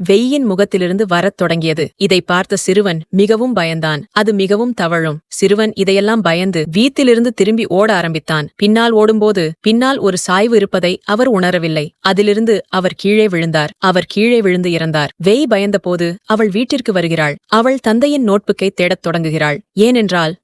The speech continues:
நோட்புக்கில் தோலை நிரந்தரமாக பயன்படுத்துவது ரகசியமாக இருக்கலாம். அவள் தந்தையின் நோட்புக் கிடைக்கவில்லை. ஏனென்றால் அவள் பேராசிரியருடன் இருந்தாள். ஆனால் இந்த நேரத்தில்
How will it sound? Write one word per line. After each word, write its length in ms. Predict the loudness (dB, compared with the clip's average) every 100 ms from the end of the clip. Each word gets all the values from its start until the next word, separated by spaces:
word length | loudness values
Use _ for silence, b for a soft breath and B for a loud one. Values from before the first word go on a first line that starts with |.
| _ 0
நோட்புக்கில் 600 | 2 2 -2 -2 -2 -2
தோலை 280 | 2 2 4 2
நிரந்தரமாக 600 | 2 2 0 0 -2 -2
பயன்படுத்துவது 720 | -2 -2 -2 -4 -2 -2 -2 -4 -2
ரகசியமாக 600 | 0 0 0 0 0 -2
இருக்கலாம். 420 | -2 -2 -2 -2 -2
அவள் 280 | -2 -2 -2
தந்தையின் 460 | -2 0 0 0
நோட்புக் 380 | 0 -2 -4 -6
கிடைக்கவில்லை. 580 | -2 -2 -2 -4 -2 -4 -4 0
ஏனென்றால் 540 | 2 2 2 0 0 -4 _
அவள் 280 | -2 -2 -2
பேராசிரியருடன் 800 | 0 2 0 0 0 2 2 2
இருந்தாள். 380 | 0 -2 -2 -4 -6 0
ஆனால் 360 | 0 0 -2 -6
இந்த 220 | 0 2 4
நேரத்தில் 480 | 2 0 0 -2